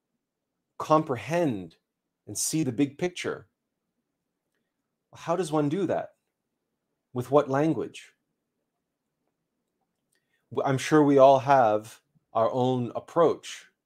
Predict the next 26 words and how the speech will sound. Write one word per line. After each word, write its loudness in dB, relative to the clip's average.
that -6
we -6
take -4
with -10
individuals -4
or -4
perhaps -2
on -12
Facebook. -6
But 2
tonight, 0
we've 0
been 0
called 6
to -10
share 0
with -4
you -8
our 8
process 0
in -6
writing 0
the -4
book. -4
And -4
perhaps 2